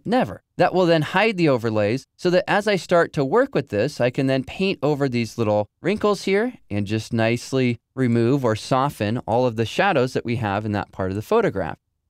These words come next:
All right, well, now that we've done that, let me just go ahead and take a look at a few more little areas here where I'm noticing some shadows. I wanna have this nice and consistent. Press the hand tool and click and paint over a couple other areas as well.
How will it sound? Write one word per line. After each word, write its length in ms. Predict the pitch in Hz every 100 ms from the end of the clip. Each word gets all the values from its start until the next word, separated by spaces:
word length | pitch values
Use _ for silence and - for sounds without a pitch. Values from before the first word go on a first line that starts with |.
| _
All 80 | -
right, 140 | 190 -
well, 100 | 170
now 200 | 190 233
that 120 | 269
we've 240 | 185 185 127
done 220 | 151 175
that, 240 | 190 226 -
let 120 | 120
me 80 | 120
just 180 | 127 -
go 140 | 135
ahead 240 | 135 131
and 180 | 117 101 -
take 180 | - 131
a 40 |
look 220 | 120 127 123
at 100 | 101
a 40 |
few 340 | - - 240
more 180 | 214 170
little 220 | 156 151 -
areas 440 | 143 156 160 151
here 180 | 147 170
where 100 | 113
I'm 100 | 101
noticing 400 | 120 127 - 120
some 200 | - 104
shadows. 480 | - 127 147 160 117
I 40 |
wanna 200 | 107 110
have 180 | 117 110
this 220 | 110 - _ 127
nice 260 | 147 175
and 100 | 165
consistent. 680 | 151 127 - 160 - 196 233 _
Press 220 | - 107
the 80 | -
hand 360 | 107 139 151 151
tool 280 | 151 165
and 120 | 139 95
click 280 | - 143
and 120 | 139 127
paint 320 | - 151 143
over 320 | - 135 127 110
a 60 |
couple 360 | - 151 151 135
other 260 | 131 156 160
areas 440 | 131 143 156 160 131
as 140 | 107
well. 320 | 113 139 175